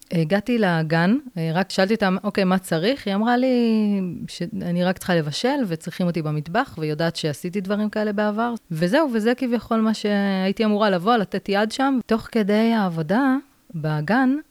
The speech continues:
דברים שעושים עם הילדים, ושאלתי עליהם, אה,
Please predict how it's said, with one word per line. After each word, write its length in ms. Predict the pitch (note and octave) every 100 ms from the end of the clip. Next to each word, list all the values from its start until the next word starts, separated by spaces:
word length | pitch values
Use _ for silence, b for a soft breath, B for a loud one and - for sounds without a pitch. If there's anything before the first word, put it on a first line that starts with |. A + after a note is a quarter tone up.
| _
דברים 360 | E3 D3+ D#3+ F#3+
שעושים 640 | - F#3+ E3+ E3 - F#3+
עם 140 | G3 F3+
הילדים, 880 | D#3+ D#3 D3+ D3 D3 D#3 D3+ D#3+ A3
ושאלתי 460 | F#3+ F3+ E3+ G#3 B3
עליהם, 480 | G3+ E3 E3
אה, 40 | E3